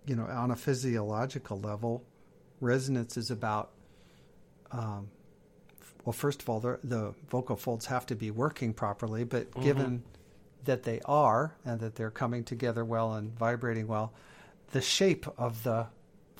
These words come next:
Speaker 1: vocal tract from the vocal folds all the way out to the lips is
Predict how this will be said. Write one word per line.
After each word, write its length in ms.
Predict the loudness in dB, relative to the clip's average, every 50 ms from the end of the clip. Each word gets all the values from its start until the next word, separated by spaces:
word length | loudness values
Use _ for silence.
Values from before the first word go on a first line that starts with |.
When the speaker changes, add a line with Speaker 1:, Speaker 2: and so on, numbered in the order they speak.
| -10
Speaker 1:
vocal 380 | -6 -2 0 0 0 0 0 -4
tract 520 | -2 2 4 4 6 4 2 0 -4 -14 -16 -18 -20 -20 -20 -20 -20 -20 -20 -20 -20 -20 -20 -20
from 480 | -16 -6 -2 0 2 2 2 2 0 0
the 100 | -2 0
vocal 300 | 0 0 -2 -2 -4 -6
folds 500 | -2 0 0 0 0 0 -4 -6 -10 -12 -16 -20 -20 -20 -20 -20 -20 -20 -14 -4 0
all 140 | 2 2 2
the 60 | 2
way 160 | 2 2 2
out 220 | 2 2 0 -2 -4
to 280 | -4 -4 -4 -4 -6 -8 -12 -20 -20 -20 -20 -20 -20 -20 -20 -20 -20 -20 -20 -20 -20 -20 -20 -20 -20 -20 -20 -20 -20 -20 -14 -6
the 160 | -2 0 2
lips 440 | 2 2 2 2 0 -4 -8 -8 -10 -14 -20 -20 -20 -20 -20 -20 -10 -4
is 420 | 0 2 2 2 2 0 -2 -6